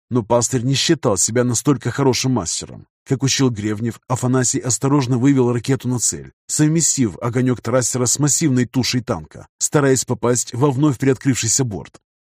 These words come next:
Все эти операции заняли считанные секунды, а затем ракета вонзилась в цель. Не в борт, как хотелось, но тоже приемлемо,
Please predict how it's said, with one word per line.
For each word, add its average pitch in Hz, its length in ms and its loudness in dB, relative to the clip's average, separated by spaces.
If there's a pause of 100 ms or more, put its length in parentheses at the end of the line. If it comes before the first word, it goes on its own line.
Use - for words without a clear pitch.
Все - 240 0
эти 123 280 0
операции 110 720 -4
заняли 127 460 0
считанные 120 560 0
секунды, - 600 -6 (260)
а 127 80 2
затем 107 520 -2
ракета 131 440 0
вонзилась 120 560 -2
в - 80 -12
цель. 78 320 -2 (220)
Не 147 140 2
в 123 140 0
борт, 107 360 -2
как 135 180 0
хотелось, 101 520 -4 (100)
но 147 140 2
тоже 120 320 0
приемлемо, 87 560 -2